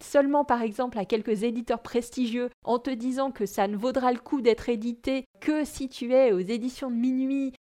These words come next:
ou à Actes Sud, quand tu refuses de lire des œuvres contemporaines dans le genre dans lequel tu écris, quand tu dénigres les auteurs commerciaux qui vendent beaucoup, et quand tu en appelles à ta passion qui serait souillée si elle devient une pratique professionnelle,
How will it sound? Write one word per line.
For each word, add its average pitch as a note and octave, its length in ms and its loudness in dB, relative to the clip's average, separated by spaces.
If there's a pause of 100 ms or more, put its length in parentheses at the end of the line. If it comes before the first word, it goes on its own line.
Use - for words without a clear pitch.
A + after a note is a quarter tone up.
ou B3 240 0
à D#3+ 180 2
Actes - 340 -2
Sud, E4 480 -2 (220)
quand E4+ 180 0
tu A3 220 -4
refuses C4+ 760 2
de G#3 140 2
lire C4 320 4
des F#3 240 4
œuvres D#4+ 200 4
contemporaines D4+ 760 2
dans F3 140 -2
le F3 120 -2
genre A#3+ 280 4
dans D4+ 140 4
lequel C#4 360 0
tu A3 180 -4
écris, C4+ 360 -4 (200)
quand G3+ 120 0
tu G3 180 -8
dénigres D#4 420 2
les D4 200 4
auteurs D4 280 2
commerciaux C4+ 480 -2
qui - 160 -10
vendent F#3 240 -4
beaucoup, C4+ 360 4 (260)
et F4 80 8
quand E4+ 200 6
tu - 180 -4
en C#4 180 -2
appelles D#4+ 360 8
à B3 100 6
ta A3+ 140 4
passion C#4 500 0
qui A3 140 -10
serait G3 300 -2
souillée C#4 800 0
si - 160 -2
elle G#3 160 4
devient B3 280 0
une G3+ 120 -4
pratique - 360 -4
professionnelle, G#3 720 -2